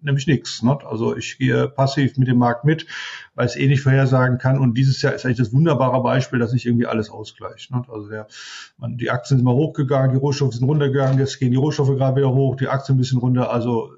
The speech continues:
das Anlegen ist, ist Anlegen, nicht spekulieren. Das ist für das, was ich versuche zu betreiben.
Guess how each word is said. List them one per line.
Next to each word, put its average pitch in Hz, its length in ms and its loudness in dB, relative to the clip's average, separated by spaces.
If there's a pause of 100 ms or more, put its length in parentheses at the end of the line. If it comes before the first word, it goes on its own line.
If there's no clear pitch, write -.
(1200)
das - 260 -6
Anlegen 165 720 2
ist, - 360 -4
ist - 360 -12
Anlegen, 123 680 2
nicht 127 200 2
spekulieren. 117 680 2
Das 90 200 -12
ist - 180 -10
für 113 80 -6
das, 107 200 -4
was 110 140 -2
ich 127 140 -8
versuche 110 360 -4
zu 117 160 -10
betreiben. 117 460 -8